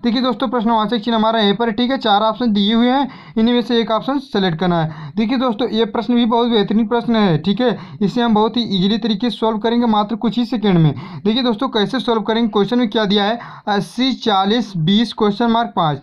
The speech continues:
ठीक है। तो इसमें क्या करें? देखिए, अस्सी में क्या करें कि यहाँ पर चालीस आ जाए, और चालीस में क्या करें कि बीस आ जाए, और बीस में हम क्या करें, क्वेश्चन मार्क के स्थान पे आ जाए, और क्वेश्चन मार्क के स्थान पर जो संख्या आएगी वही यहाँ पर, मतलब उससे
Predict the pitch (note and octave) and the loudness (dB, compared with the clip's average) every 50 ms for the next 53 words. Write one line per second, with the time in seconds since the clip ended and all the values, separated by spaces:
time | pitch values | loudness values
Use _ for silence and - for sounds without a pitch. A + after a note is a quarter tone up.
0 | - F#3+ F#3 F3 A#3+ B3+ B3+ - - - - - - - A3 F#3 B3 B3+ C4+ - | -4 -4 -2 0 0 -2 -2 -6 -12 -18 -18 -14 -6 -4 -2 0 0 0 0 -2
1 | - B3 B3 C4+ C4 B3+ A#3+ A#3 B3 A#3 F#3 D3+ - - - - - - F#3 A3 | -2 0 0 0 0 0 0 0 2 2 0 0 -2 -6 -12 -14 -6 -2 -2 -2
2 | G#3+ - B3+ A#3+ - G3 G3+ - - - C4 C4 B3+ A#3 - A#3+ A#3+ B3 A#3+ B3 | 0 -2 -2 -4 -2 -2 -4 -4 -2 -2 0 0 0 0 0 0 0 0 0 0
3 | A3+ A#3 A#3+ A#3+ A#3 A3+ G3 G3 G#3 G3+ G3+ B3 A#3+ G3+ - E3+ D#3 F3 F#3+ G#3+ | 0 0 0 0 0 0 0 0 0 0 0 -2 -2 -2 -2 0 0 0 0 0
4 | A3 G#3+ A#3+ B3+ B3 G#3+ G3+ - G#3+ G3+ G#3 A3+ G#3+ A#3 A3+ G#3 G#3+ A3+ A3 G#3+ | 0 0 2 2 2 2 0 0 0 0 0 0 0 0 0 0 0 0 0 0
5 | A3 G#3+ A3+ G#3 G3+ F3 E3 G3 G3+ G3+ A3+ A3+ A#3+ B3 C4+ C4 - - - - | 0 0 0 0 0 0 0 0 0 0 0 0 0 0 0 -2 -4 -10 -16 -10
6 | - - F3+ F#3+ F#3+ F3 G3+ A#3 A3+ - A#3 A3+ G#3 G3+ G3+ - A3+ G#3+ - A3 | -6 -2 0 0 2 2 2 2 0 0 0 2 2 2 2 0 -2 -2 -2 -2
7 | A3 A3+ G#3+ - F#3+ F3 D#3+ - G#3 G3 G3 G3 G#3+ G#3 G#3 G#3+ G3 - A3 A3+ | -2 -2 -2 0 -2 0 0 0 0 2 2 0 0 0 -2 -2 -2 0 0 -2
8 | A3+ G#3+ A#3 A#3 G#3+ B3 C4+ C4+ C4 - - - - - - F#3 F3 D#3+ G3 F#3+ | 0 0 -2 -2 0 0 0 0 -2 -6 -12 -18 -12 -6 -4 -4 -2 0 0 0
9 | F3 D#3+ A3+ A3+ G#3+ G#3 G#3+ A3 A3 G#3 A3 G3+ G3+ G#3 G#3+ G#3 G3 G3 G#3 G#3 | 0 0 0 0 2 2 2 0 0 -2 -2 -2 -2 -2 -2 0 0 0 0 0
10 | G3+ G#3 G3 F3 D#3 G3+ G3 F#3+ F#3+ F3+ F#3+ A#3+ C4 B3+ - - - - - E3+ | 0 0 0 0 0 0 0 0 0 0 0 0 0 -2 -6 -12 -12 -4 0 0
11 | F3 G3 G3 F#3+ F3 F3 D#3+ A3+ A#3+ A#3+ - - F3+ F3 E3+ E3+ G3+ G3+ G3 F#3+ | 2 2 2 0 0 0 -2 -2 -4 -4 -6 -6 -4 -4 -2 -2 -4 -4 -2 -4
12 | F3 E3 - - A3+ A#3 B3 C4 | -4 -4 -4 -2 0 0 0 -2